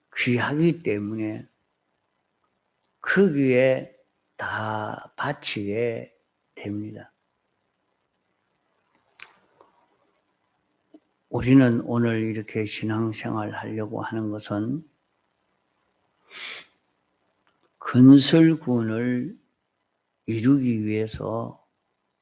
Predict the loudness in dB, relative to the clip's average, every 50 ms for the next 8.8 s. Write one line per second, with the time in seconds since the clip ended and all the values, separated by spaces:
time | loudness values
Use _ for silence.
0 | _ _ -6 -4 -4 -4 -4 -8 -8 -6 -6 -6 -6 -6 -8 -6 -6 -6 -4 -4
1 | -4 -4 -4 -6 -6 -4 -4 -2 -2 -2 -4 -4 -6 -8 -8 -8 -6 -6 -6 -6
2 | -6 -8 -10 -10 -10 -10 -10 -10 -12 -14 -18 -20 -20 _ _ _ _ _ _ _
3 | _ _ _ _ _ _ _ _ _ _ _ _ _ _ _ _ _ _ _ _
4 | _ _ _ _ _ _ _ _ _ _ _ _ _ _ _ _ _ _ _ _
5 | _ _ _ _ _ _ _ _ _ _ _ _ _ _ _ _ _ _ _ _
6 | _ _ _ _ _ -6 -4 0 4 4 6 6 4 2 -2 -6 -12 -20 _ _
7 | _ _ _ _ _ _ _ _ _ _ _ _ _ _ _ _ _ _ -16 -10
8 | -6 -4 -2 0 0 0 0 -2 -2 -4 -6 -6 -8 -10 -14